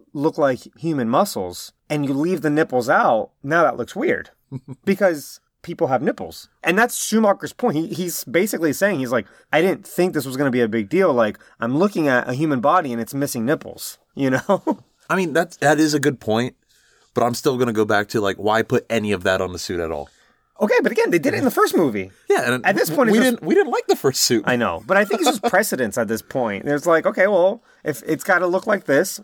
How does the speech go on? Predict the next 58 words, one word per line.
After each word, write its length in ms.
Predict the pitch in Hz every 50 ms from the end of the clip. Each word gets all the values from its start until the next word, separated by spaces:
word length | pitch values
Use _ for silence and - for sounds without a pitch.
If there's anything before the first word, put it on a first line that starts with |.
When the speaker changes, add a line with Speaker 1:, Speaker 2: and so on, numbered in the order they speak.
| - 165
Speaker 1:
fucking, 480 | - - 165 160 - 175 165 160 170
it 100 | 175 151
should 100 | - 175
have 120 | 160 160 165
nipples. 300 | 175 165 - 117 - - - - - -
Now, 280 | - 170 175 175 170 -
I 160 | - 165 165
linked 340 | 156 151 175 196 214 214 - - _ -
all 340 | 160 160 170 175 185 196 185
of 80 | 175
the 80 | 160 143
bat 240 | 123 135 135 127 -
suits 240 | - 147 127 -
pretty 280 | - _ - - 175 175
much 140 | 165 156 - -
ever 240 | - 127 123 120 117
below. 500 | 104 113 110 110 110 107 104 104 101 98 _ _ _ _ -
Please 240 | - 196 208 160
look 140 | 180 190 -
at 100 | 175 135
'em 200 | 110 101 98 104 -
if, 100 | 120 123
like, 200 | 117 113 107 110
you're 60 | 117
not 120 | 135 143 107
driving. 400 | 110 101 110 107 85 87 87 87
Just, 240 | 82 87 - -
like, 200 | 117 110 95 92 - - - -
Speaker 2:
<laughs> 120 | 110 -
Speaker 1:
this 200 | 156 170 175 -
is 120 | 254 -
super 300 | - 185 202 196 151 139
interesting, 460 | 139 156 165 170 143 - - 110 104 104
Speaker 2:
Yeah. 60 | - - - - -
Speaker 1:
but 120 | - 147 143
I 100 | 143 143
think 180 | - 220 285 330
this 100 | 220 202
is 100 | 180 160
my 120 | 147 120
favorite 340 | - 135 127 117 107 95 101
one, 300 | 104 110 107 85 80 - _ _ -
in 120 | 139 131 135
all 180 | 147 147 123
honesty. 280 | 127 139 139 127 - -
Speaker 2:
Okay. 140 | - - 208
Speaker 1:
Even 200 | 262 349 311 208
with 160 | 180 214 220
or 60 | 247
without 200 | 214 185 185 180
the 40 | 160
nipples, 380 | 131 131 147 - - 104 - - _ -
you 80 | 196
can 80 | 214 208
Photoshop 380 | 196 220 226 247 240 247 233 208
the 80 | 165
nipples 380 | 143 139 147 165 - 143 120 104
out. 260 | 110 123 131 139 -